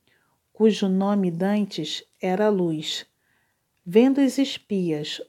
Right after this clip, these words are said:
um homem que saía da cidade, lhe disseram: "Mostra-nos a entrada da cidade e usaremos de misericórdia para contigo." Mostrando-lhes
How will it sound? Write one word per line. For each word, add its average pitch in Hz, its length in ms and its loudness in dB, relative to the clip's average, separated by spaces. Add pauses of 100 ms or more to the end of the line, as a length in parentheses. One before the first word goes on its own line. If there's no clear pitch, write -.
um 185 160 -2
homem 190 440 0
que 190 140 -4
saía 240 420 2
da 202 140 0
cidade, 180 720 0
lhe 208 160 -2
disseram: 175 760 -2 (840)
"Mostra-nos 208 1000 0
a 196 120 -4
entrada 202 560 -2
da 185 140 -6
cidade 175 760 -4 (460)
e 196 100 2
usaremos 190 800 0
de 180 140 -4
misericórdia 180 1000 -2
para 202 280 -4
contigo." 190 680 -6 (1700)
Mostrando-lhes 247 1120 2